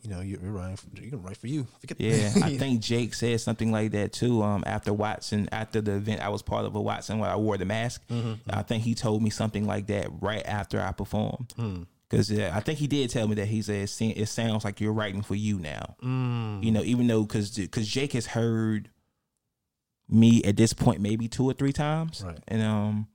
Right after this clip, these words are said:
Speaker 1: For,
Speaker 2: yeah.
Speaker 1: for, for someone to pick it up on that, who only
Speaker 2: Mm-hmm.
Speaker 1: heard you that many times,
Speaker 2: Yeah.
Speaker 1: it says a lot.
Speaker 2: Right, right.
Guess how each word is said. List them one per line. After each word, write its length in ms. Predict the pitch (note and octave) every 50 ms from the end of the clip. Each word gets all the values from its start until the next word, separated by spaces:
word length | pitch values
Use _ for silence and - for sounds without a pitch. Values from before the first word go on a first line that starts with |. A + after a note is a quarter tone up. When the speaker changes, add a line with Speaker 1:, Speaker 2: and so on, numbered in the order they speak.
| _ _ _
Speaker 1:
For, 60 | -
Speaker 2:
yeah. 220 | A#2 A#2 A2 G#2 G2
Speaker 1:
for, 220 | A#2+ A#2+ A#2+ B2
for 200 | - - - G#2+
someone 260 | G2+ - A#2+ A#2 G#2+
to 60 | G2 F#2
pick 180 | - - G2
it 60 | F#2+
up 180 | G2+ G#2 - -
on 140 | F2+ F2 F2
that, 120 | E2+ E2+ -
who 60 | -
only 140 | G#2 G#2 G#2+
Speaker 2:
Mm-hmm. 100 | A2 G#2+
Speaker 1:
heard 120 | G#2+ G#2
you 60 | F#2
that 120 | F2 F2 F2+
many 160 | F2+ F2 F2
times, 320 | - - G2+ F#2+ F#2+ A#2 A2+
Speaker 2:
Yeah. 160 | A2 A2 A2
Speaker 1:
it 40 | G#2+
says 180 | G#2+ A#2+ G2+
a 60 | F2+
lot. 280 | F2 F#2 F#2+ F2 E2 - - _ - - A2
Speaker 2:
Right, 320 | A#2+ A#2 A2 G#2 G2+ - -
right. 380 | F#2 A2 A2 A2 A2 G2+ F#2+